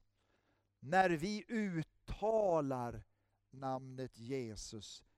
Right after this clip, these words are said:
ärligt och uppriktigt från vår tro på honom, så händer det saker. Vad har vi fått som församling som är unikt? Namnet Jesus, vänner.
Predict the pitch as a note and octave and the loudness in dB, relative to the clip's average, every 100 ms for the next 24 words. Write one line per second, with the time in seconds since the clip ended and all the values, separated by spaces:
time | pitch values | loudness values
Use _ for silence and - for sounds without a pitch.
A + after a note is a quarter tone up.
0 | _ - F#3 F3 D#3+ D3 D3 E3+ F3 - | _ 4 6 8 6 4 0 0 -2 -4
1 | - D3 - E3+ _ - B2+ C#3+ D#3 _ | -6 -4 0 -2 _ -6 -4 -2 -4 _
2 | - - B2 G#2+ _ - _ _ - D3+ | -16 -10 -10 -12 _ -12 _ _ -10 0
3 | E3+ F#3 F3+ F3 D#3 C#3+ D3 C3+ - C#3 | 4 6 6 4 0 0 0 -2 -6 -2
4 | E3+ F3 D#3 B2+ - _ - D3+ D#3+ D3 | 2 2 0 -8 -12 _ -6 0 2 2
5 | C3 - D3 C#3 A#2+ A#2 G2 _ _ _ | -2 -4 -2 -2 -2 -8 -10 _ _ _
6 | _ _ _ - - D3 C#3+ - D3+ D#3+ | _ _ _ -10 0 0 0 0 0 0
7 | D3 C#3 C#3 - D#3+ D3 - A#2+ - - | -2 -2 -2 2 0 0 -4 -8 -8 -18
8 | _ _ _ _ - D#3 G3+ G#3 G#3+ B3 | _ _ _ _ 4 8 8 8 8 6
9 | - A3 G3+ G#3 B3 A#3 G#3+ G3 F3 F#3+ | 6 0 2 2 2 2 0 -4 -2 2
10 | F#3+ F#3+ G#3 - - - - _ _ _ | 4 4 0 -2 -14 -14 -20 _ _ _
11 | _ _ A2 D#3+ A3 A3 G#3 F#3 F#3 E3+ | _ _ -4 8 10 8 4 2 2 2
12 | C#3+ E3 C#3+ A#2 - B2 A#2+ A2 G2+ | 0 2 2 -2 -6 -6 -4 -4 -8